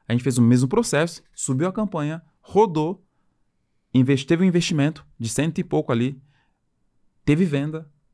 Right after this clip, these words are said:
que deu esse resultado. Aí, o que que você pode fazer pra conseguir escalar? Se eu tô fazendo com um produto que tá fa-, que tá vendendo assim, o que que eu faço?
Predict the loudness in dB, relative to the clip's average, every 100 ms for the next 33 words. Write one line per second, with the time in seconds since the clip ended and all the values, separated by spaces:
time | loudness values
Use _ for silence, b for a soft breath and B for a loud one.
0 | _ -4 -2 -2 -2 -2 -4 -6 -6 -8
1 | _ _ _ _ _ 0 0 -2 -2 -2
2 | 0 -2 0 -2 -2 -4 -6 -8 -8 -10
3 | -10 -8 -6 -6 -8 _ _ _ _ _
4 | _ _ _ _ _ _ _ -10 -6 -2
5 | 0 0 0 -2 -2 -2 -4 -6 -6 -4
6 | -6 -4 -2 0 0 -2 -4 -6 -10 -8
7 | -2 -2 2 0 0 -8